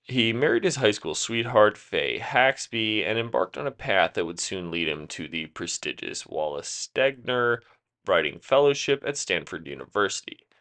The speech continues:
There, amidst the fertile intellectual climate of the Beat Generation and the San Francisco Renaissance,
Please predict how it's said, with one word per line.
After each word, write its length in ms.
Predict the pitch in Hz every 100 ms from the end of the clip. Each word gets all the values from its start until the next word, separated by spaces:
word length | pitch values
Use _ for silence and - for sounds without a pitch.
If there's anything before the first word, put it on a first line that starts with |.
| _
There, 260 | 151 175 170
amidst 320 | 143 143 -
the 120 | 123
fertile 420 | 117 - 110 98 78
intellectual 580 | 87 85 76 - 64
climate 460 | 65 - 120 117 113
of 160 | 87 87
the 100 | 90
Beat 260 | - 82
Generation 720 | - 65 71 104 113 - 98 101
and 200 | 85 87
the 120 | 90
San 280 | - 78 78
Francisco 580 | - 73 - - - -
Renaissance, 720 | 131 156 143 123 123 123